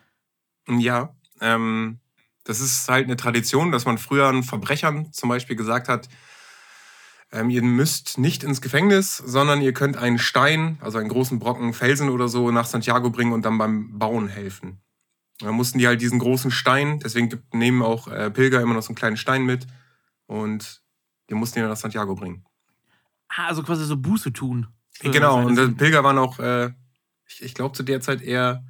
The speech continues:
Speaker 1: unbeliebter. Heutzutage haben die da schon so ein, wir wurden immer angehupt und haben uns Kaffee ausgegeben oder was zu essen oder Wasser gegeben oder so. Also <laughs> hat schon eine andere Bedeutung da in Spanien und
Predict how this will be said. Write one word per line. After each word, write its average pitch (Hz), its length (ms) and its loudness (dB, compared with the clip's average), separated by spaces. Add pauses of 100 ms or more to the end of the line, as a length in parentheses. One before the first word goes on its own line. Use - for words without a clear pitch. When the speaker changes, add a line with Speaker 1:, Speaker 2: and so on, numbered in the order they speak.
(720)
Speaker 1:
unbeliebter. 120 720 -2
Heutzutage 127 560 2
haben 123 100 -2
die 123 80 2
da 120 120 4
schon 120 320 -2
so 113 120 -4
ein, 113 300 -2 (760)
wir 123 120 0
wurden 147 120 4
immer 135 140 6
angehupt 135 520 4
und 113 120 2
haben 120 120 2
uns 117 220 0
Kaffee 131 220 2
ausgegeben 120 440 2
oder 110 120 0
was 113 100 -2
zu 120 100 -6
essen 120 220 -4
oder 104 180 0
Wasser 117 200 -2
gegeben 110 320 -2
oder 107 120 -4
so. 104 300 -8 (120)
Also 104 240 -12
<laughs> 127 280 -10
hat 107 160 -10
schon 101 260 -6
eine 113 120 0
andere 123 200 4
Bedeutung 123 400 4
da 110 80 2
in 107 80 0
Spanien 107 440 -2
und 98 440 -10